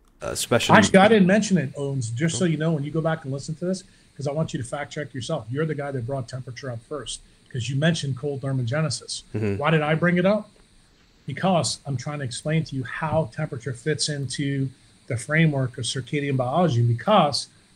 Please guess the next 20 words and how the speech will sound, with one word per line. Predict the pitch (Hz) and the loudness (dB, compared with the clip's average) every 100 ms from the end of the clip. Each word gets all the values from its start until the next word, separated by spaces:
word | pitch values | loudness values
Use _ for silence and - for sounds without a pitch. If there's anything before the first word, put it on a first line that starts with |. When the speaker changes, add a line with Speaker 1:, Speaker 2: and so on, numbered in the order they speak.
| _ - | _ -2
Speaker 2:
you're | 151 | 2
a | 151 | 2
high | 160 | 2
latitude | 160 147 143 135 139 120 | 2 2 0 -2 -4 0
guy, | 147 190 131 117 117 _ - _ _ _ _ - | 4 4 2 -2 -6 _ -20 _ _ _ _ -6
realize | 120 165 185 135 117 | 4 6 6 2 -2
that | 135 113 | -6 -10
cold | - 190 180 139 | 0 2 2 0
is | 120 | -4
a | 117 | -4
huge | 127 143 113 | -4 -6 -8
benefit | 135 156 113 110 | -4 -4 -6 -12
for | - - | -14 -14
you. | |
Speaker 1:
Mm. | 107 104 104 - _ _ _ | -12 -12 -14 -20 _ _ _
Yeah. | - 104 | 0 4
Speaker 2:
Humongous. | 170 196 170 - - | 6 4 2 -6 -8
The | - | -8
problem | - 175 214 143 | -2 0 2 0
is | 131 131 | 0 -4